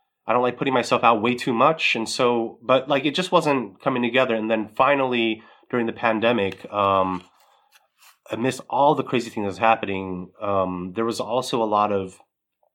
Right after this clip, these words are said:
stigma that was being, uh, re-, <sighs> rehashed about Asian people. And I was, like, hearing about these hate crimes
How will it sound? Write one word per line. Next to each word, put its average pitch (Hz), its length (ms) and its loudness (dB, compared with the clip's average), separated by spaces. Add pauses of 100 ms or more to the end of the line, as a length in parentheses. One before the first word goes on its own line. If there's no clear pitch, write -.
(560)
stigma 123 720 0
that 117 140 -2
was 107 160 -6
being, 101 480 -4
uh, 98 240 -2
re-, 101 540 -8 (1200)
<sighs> - 540 -14
rehashed 110 640 2
about 110 540 4
Asian 120 240 -4
people. 120 440 -2
And 98 560 -6
I 95 120 -12
was, 101 240 -8
like, 107 160 -2
hearing 120 360 -4
about 101 380 0
these 92 180 -12
hate 127 220 -6
crimes 117 680 -2